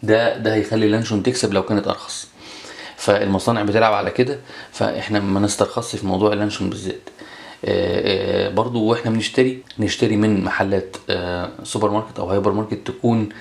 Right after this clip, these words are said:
السحب عليها كتير، عشان اللانشون لما بيتقطع و-، ودرجة الحفظ بتاعته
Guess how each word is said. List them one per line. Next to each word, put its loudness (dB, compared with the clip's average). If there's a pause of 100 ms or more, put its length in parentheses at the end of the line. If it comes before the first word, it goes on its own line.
(300)
السحب 0
عليها 2
كتير، 0
عشان -2
اللانشون 0
لما 0
بيتقطع -2
و-، -4 (680)
ودرجة 2
الحفظ -2
بتاعته -2